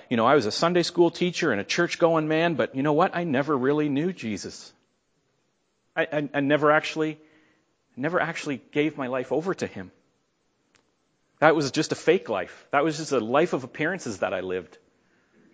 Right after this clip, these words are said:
The power of the gospel is that can become a former life, and you can really know Jesus.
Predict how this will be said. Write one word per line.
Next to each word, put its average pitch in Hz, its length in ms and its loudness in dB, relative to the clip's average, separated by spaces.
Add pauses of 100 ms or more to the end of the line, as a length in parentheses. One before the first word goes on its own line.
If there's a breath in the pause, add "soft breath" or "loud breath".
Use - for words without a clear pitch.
(300 soft breath)
The 127 80 2
power 175 260 4
of 165 80 6
the 131 60 0
gospel 139 420 -2
is 104 80 -6
that 160 160 -4
can 147 100 -6
become 131 240 -4
a 110 60 -6
former 156 320 -2
life, 95 320 -4
and 120 80 -6
you 143 60 -6
can 113 200 -6
really 147 240 -2
know 139 140 -4
Jesus. - 560 -14